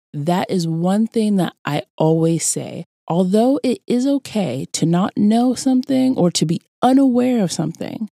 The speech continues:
once you are aware, there are no excuses for not working to be better at whatever it is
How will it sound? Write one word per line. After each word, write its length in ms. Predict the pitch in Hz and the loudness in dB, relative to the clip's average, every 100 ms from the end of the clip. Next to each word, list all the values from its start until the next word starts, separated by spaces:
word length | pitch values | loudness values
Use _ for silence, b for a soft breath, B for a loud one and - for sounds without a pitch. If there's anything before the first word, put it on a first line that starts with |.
| _ _ | _ _
once 420 | 175 156 226 240 262 | -2 2 2 2 2
you 160 | 262 | 2
are 160 | 247 247 | 2 2
aware, 480 | 247 240 240 240 247 _ _ - | 2 2 2 0 -4 _ _ -2
there 260 | 156 143 | 0 2
are 40 | 139 | 2
no 420 | 147 160 196 226 | 2 2 2 2
excuses 680 | 226 - 175 170 156 160 - | 0 -4 -4 -4 -4 -4 -4
for 140 | 156 | -4
not 180 | 151 - | -4 -6
working 720 | - 156 180 202 220 214 214 | -6 0 0 0 0 2 0
to 180 | - 175 | -2 -6
be 160 | 160 147 | -2 -4
better 380 | - 170 185 190 | -2 0 0 0
at 260 | - - | -2 -6
whatever 640 | - 165 185 240 247 240 214 | -6 -2 0 0 0 0 -2
it 180 | 175 | 0
is 360 | 147 196 185 - | -2 -4 -6 -10